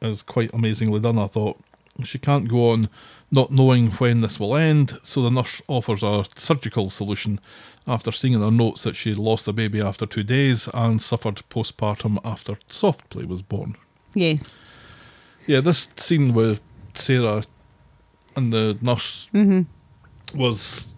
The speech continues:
Speaker 1: so accurately portrayed, I felt. It kind of mirrored my experience of being in that room.
Speaker 2: Right.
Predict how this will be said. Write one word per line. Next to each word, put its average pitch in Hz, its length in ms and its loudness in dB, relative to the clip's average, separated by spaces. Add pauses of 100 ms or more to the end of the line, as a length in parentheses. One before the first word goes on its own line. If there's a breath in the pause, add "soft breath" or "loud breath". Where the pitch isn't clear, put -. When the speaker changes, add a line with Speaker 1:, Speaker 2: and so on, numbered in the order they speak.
(960 loud breath)
Speaker 1:
so - 640 6
accurately 123 640 2
portrayed, 120 560 -2 (720)
I 117 160 4
felt. 104 320 -6
It 131 180 -8
kind 135 140 2
of 117 160 2
mirrored 120 500 2
my 107 220 2
experience 107 580 -4
of 101 160 -2
being 120 160 4
in 104 140 2
that 101 200 -2
room. 104 400 0 (280 soft breath)
Speaker 2:
Right. 190 340 2